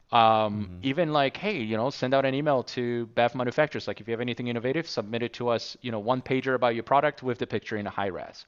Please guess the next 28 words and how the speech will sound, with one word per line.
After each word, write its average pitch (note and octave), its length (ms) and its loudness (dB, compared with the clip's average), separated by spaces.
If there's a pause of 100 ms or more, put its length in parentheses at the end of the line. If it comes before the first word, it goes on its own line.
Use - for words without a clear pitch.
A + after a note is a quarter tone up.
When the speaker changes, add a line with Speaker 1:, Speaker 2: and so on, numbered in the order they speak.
(500)
Speaker 1:
And C#3 160 2
send G#3 200 2
it F#3+ 60 4
over G3+ 160 2
to B3+ 160 0
us. D#4+ 220 -4
We'll C3+ 240 0
review C3 400 0
it, E3 120 -6
like, C#3 220 0
what C#3 160 0
would C3+ 140 0
work C3 260 -2
or - 20 -2
not, B2 240 0
and B2 160 -6
we'll B2 200 -2
just A2 260 -8
do A#2+ 100 -4
the C3 100 2
w-, A#2 220 -4
legwork B2+ 460 2
to B2 140 -8
create A#2+ 280 -2
a A2+ 60 -4
new A2+ 160 -4
updated A2+ 440 -2
courses." - 520 -6